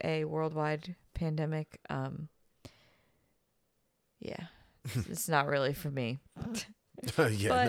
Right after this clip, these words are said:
Speaker 2: no.
Speaker 1: I'm just powering through because all these episodes happened already, so I'm
Speaker 2: <laughs> What's that meme? It's, like, the little, uh, the douchey little kid, like, "Yo, I'm straight up not having a good time, bro." <laughs> Like, it's, like, the whole past
Speaker 1: <laughs>
Speaker 2: two years.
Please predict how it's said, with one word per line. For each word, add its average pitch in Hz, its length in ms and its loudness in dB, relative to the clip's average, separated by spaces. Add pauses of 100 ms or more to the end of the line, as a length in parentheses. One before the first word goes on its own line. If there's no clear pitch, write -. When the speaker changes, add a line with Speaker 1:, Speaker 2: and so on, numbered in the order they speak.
Speaker 2:
no. - 60 4
Speaker 1:
I'm 247 160 2
just 262 220 -2
powering 233 420 2
through 202 400 2
because 190 340 2
all 180 180 4
these 190 160 2
episodes 185 460 0
happened 170 360 -2
already, 147 340 0
so 147 240 -2
I'm 143 280 -4 (100)
Speaker 2:
<laughs> 101 100 -6
What's 151 200 2
that 226 180 6
meme? 147 340 4
It's, 131 160 0
like, 127 140 2
the 123 120 4
little, 123 480 4
uh, 110 220 2
the 107 140 -2
douchey 110 280 0
little 110 180 2
kid, 117 280 0
like, 110 200 2 (300)
"Yo, 139 180 6
I'm 180 140 4
straight 226 300 6
up 147 160 8
not 135 300 4
having 135 300 6
a 123 40 6
good 113 240 4
time, 107 360 4
bro." 92 140 2
<laughs> - 240 4
Like, 269 200 4
it's, - 320 2
like, 156 180 4
the 151 100 8
whole 139 200 6
past 113 500 2
Speaker 1:
<laughs> - 0 -
Speaker 2:
two 120 260 0
years. - 720 -6